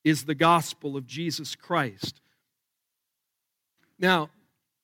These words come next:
let me just back up and say that what I'm saying is not happy all the day long. Uh, Mike and I were talking, uh, this week a little bit.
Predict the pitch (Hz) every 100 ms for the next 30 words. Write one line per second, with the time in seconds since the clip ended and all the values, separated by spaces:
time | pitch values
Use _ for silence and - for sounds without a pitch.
0 | - 175 208 196 175 190 180 170 175 147
1 | 139 - 170 160 147 143 160 - 147 190
2 | 190 170 - 202 202 180 151 175 202 208
3 | - 170 202 - 190 165 160 - 170 196
4 | 170 160 160 151 170 175 143 143 170 151
5 | 143 139 165 175 170 156 151 147 160 156
6 | 151 151 - _ 165 170 - 180 185 175
7 | 165 160 156